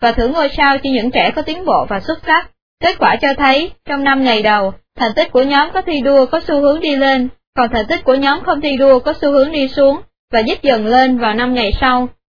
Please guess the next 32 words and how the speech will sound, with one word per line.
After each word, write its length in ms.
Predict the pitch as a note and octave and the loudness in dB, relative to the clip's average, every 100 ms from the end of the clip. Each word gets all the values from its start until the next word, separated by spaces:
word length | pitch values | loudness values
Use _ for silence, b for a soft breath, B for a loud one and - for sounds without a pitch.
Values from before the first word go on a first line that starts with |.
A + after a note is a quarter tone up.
| - | -4
Như 160 | C#4+ | -2
vậy, 280 | B3+ G3+ F3 - _ - | 2 0 0 -8 _ -4
thành 140 | A#3+ | 0
tích 180 | D#4 E4 | 0 0
của 120 | B3+ | 0
nhóm 280 | C4+ C#4 E4 | 2 0 0
có 160 | E4 F4+ | -2 0
thi 140 | D#4 | -2
đua 260 | C4+ C#4 C4 | 2 4 4
vượt 240 | A#3 - | 2 -2
hơn 240 | C#4 C4+ | -2 0
hẳn 280 | C4 F#3+ G#3 C4+ | 0 0 -2 -2
so 120 | C#4+ | -2
với 140 | B3+ D4 | -2 -2
nhóm 220 | C#4+ D#4+ | -2 -2
không 220 | E4+ C4+ | -2 -2
thi 160 | C#4 C4 | -2 2
đua. 300 | C4 B3+ A#3+ _ _ _ | 2 2 -2 _ _ _
Từ 160 | A3+ G#3 | -2 0
đó 260 | G#3+ A#3 D#4+ | 2 2 2
cho 120 | D4 | -2
thấy 240 | C4+ C#4 - | 0 0 0
sự 60 | - | -2
cạnh 180 | G#3 F#3+ | -2 -2
tranh 260 | C#4 C4+ C4 | 0 0 0
có 100 | D4 | -2
tác 200 | E4 F4+ | -2 -2
dụng 160 | F#3+ | -4
khích 240 | G3 D#4+ A#3+ | -4 -6 -2
lệ 180 | F#3 | -2
rất 240 | G3 C4 C4+ | -2 -4 0
lớn. 280 | C4 C4+ | 0 0